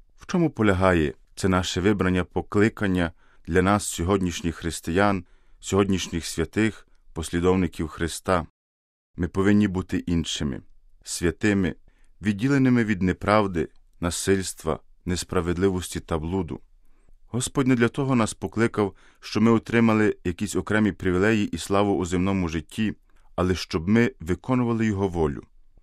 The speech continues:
Бо кожного з нас, в якому б стані ми не перебували, Він покликав до виконання особливих завдань і служінь, серед яких найважливішим і спільним є святість. Хтось сьогодні може сказати,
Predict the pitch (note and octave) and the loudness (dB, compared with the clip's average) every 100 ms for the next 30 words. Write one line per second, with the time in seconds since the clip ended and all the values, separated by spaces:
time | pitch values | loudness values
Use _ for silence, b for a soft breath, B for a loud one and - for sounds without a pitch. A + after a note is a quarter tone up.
0 | _ _ _ - D#2+ - G#2+ G#2 A2 A2 | _ _ _ -10 -10 -2 0 0 -2 -2
1 | F#2+ F#2+ D#2 - - _ _ - F2 - | 0 -2 -2 -6 -18 _ _ -4 -4 0
2 | A#2+ A#2+ - - A#2 A#2 A2+ G#2+ G2 F2+ | 0 0 -2 -4 0 2 2 2 0 -2
3 | E2+ F2 G2 A2 G2+ G2 - - _ - | -4 0 2 2 0 -4 -10 -20 _ -4
4 | F#2+ F2 G2 A#2+ B2+ A#2+ F2+ F#2+ F#2 G2 | -2 0 0 0 0 -2 0 -2 -2 -2
5 | G#2+ G#2 G2+ - F2 - F2 G#2 B2+ A#2 | 0 0 -2 -6 -10 -6 -4 -2 0 0
6 | F#2 F2+ E2+ E2 F#2+ - E2+ - E2 D#2+ | -2 -2 -2 0 -2 -2 -10 -8 -8 -4
7 | G#2 G#2+ - _ _ _ - - F2 D#2+ | -2 -2 -6 _ _ _ -6 -2 0 0
8 | D#2+ - A#2 - _ _ - - E2 D2+ | -2 -2 -2 -4 _ _ -14 -4 -2 -2
9 | D2+ D#2+ E2 G#2+ - G#2+ G#2 _ F2 - | -2 -4 -4 -6 -6 -6 -8 _ -10 -10
10 | - F2+ E2+ E2 D2 D2+ - D2 C#2 C2+ | -6 -2 0 0 -2 -4 -6 -6 -6 -8
11 | - - - - - - - - - _ | -16 -20 -20 -20 -20 -20 -20 -20 -20 _
12 | - - - D#3+ D3 - A#2 A#2+ A#2 G#2+ | -20 -20 -2 0 0 0 2 4 4 4
13 | F#2+ - F#2 E2+ B2 - F#2 | 2 2 -2 2 0 0 -4